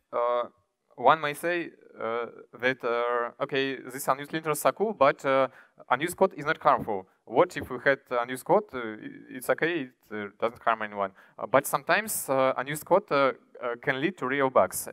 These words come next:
In my experience in F S I N, uh, the li-, i-, i-, the linter that, uh, can show us, uh, such bugs.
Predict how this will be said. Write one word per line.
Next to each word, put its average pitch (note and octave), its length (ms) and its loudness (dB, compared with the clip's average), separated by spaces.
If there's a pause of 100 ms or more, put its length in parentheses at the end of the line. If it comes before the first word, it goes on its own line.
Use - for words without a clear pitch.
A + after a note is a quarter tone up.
In B2+ 100 -16
my C#3 80 2
experience G3+ 440 2
in C#3 80 -6
F C#3 120 -2
S - 160 -2
I E3+ 140 4
N, G#3 120 -10 (440)
uh, A#2+ 260 2
the C3+ 440 0 (280)
li-, C#3+ 240 -4
i-, D#3 220 -2
i-, C#3+ 420 -6
the C3+ 80 2
linter D#3+ 380 -2
that, C3+ 200 -6
uh, A#2+ 180 2
can C3+ 200 -4
show E3 300 0
us, C3 260 0
uh, A2 160 -6
such A#2+ 240 -4
bugs. G#2 320 2